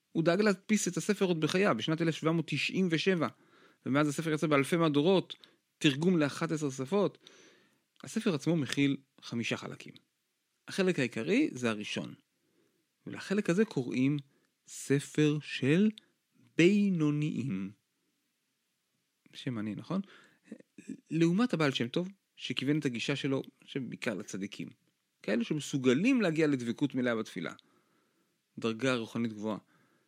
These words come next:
רש"ז לעומתו, הוא מדבר לבינוניים, לא לרשעים ולא לצדיקים. וזה חידוש גדול. דרך חסידות מסודרת ובכתב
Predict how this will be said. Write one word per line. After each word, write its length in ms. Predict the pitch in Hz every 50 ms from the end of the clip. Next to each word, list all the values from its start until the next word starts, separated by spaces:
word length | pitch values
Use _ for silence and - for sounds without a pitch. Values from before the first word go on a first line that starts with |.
| _ _ _ _ _ _ -
רש"ז 440 | 123 120 117 - - 254 254 254 254
לעומתו, 340 | 240 233 226 226 - 233 240 - _ _ _ _ _ _ _ _
הוא 280 | - 170 170 175 175 165
מדבר 640 | 156 147 135 123 123 113 110 127 131 135 135 123 - - _ _ _ _ - _ -
לבינוניים, 760 | 120 117 113 107 113 113 107 104 104 104 107 - - 90 90 - - _ _ _ _ _ _ _ _ _ _ _ _ _ _ _ _ -
לא 180 | - 113 131
לרשעים 560 | 160 175 165 160 - - 147 143 139 131 131 131 131 - _ -
ולא 300 | - 82 73 73 92 76
לצדיקים. 480 | 65 67 - - - - - - - - _ _ _ _ _ _ _ _ _ _ _ _ _ _ _ _ _ _ _ _ _ _ _ _ _ -
וזה 140 | - 170 165
חידוש 260 | - 185 277 294 -
גדול. 300 | - 349 294 262 117 113 - _ _ _ _ _ _ _ _ _ _ _ _ _ _ _ _ _ _ _ _ _ _ -
דרך 300 | 143 175 196 202 208 -
חסידות 460 | - 147 - - 123 131 156 156 -
מסודרת 640 | 135 117 - 110 107 127 135 135 127 127 - - - - _ _ _ _ _ -
ובכתב 680 | 202 208 180 180 - - - - - 151 143 143 143